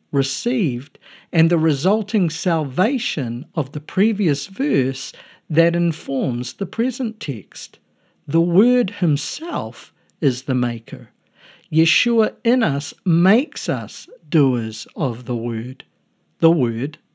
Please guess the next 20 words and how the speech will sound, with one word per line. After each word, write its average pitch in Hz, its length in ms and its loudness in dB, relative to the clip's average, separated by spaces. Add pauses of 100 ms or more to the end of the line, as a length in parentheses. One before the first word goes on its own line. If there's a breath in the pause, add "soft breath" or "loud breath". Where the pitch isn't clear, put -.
being 131 480 2
himself. 196 680 -4 (720 loud breath)
Therefore, 151 880 4
we 151 200 4
read, 143 480 4 (320)
"Be 170 180 6
made 165 400 4
doers 185 560 2 (140)
of 160 200 -2
the 160 100 -2
word." 120 460 -2 (640)
We 156 200 6
are 156 140 2
both 156 500 0
from 202 440 2
the 214 100 2
word 214 540 2 (320)
and 175 540 4
living 175 460 2
examples 175 840 -2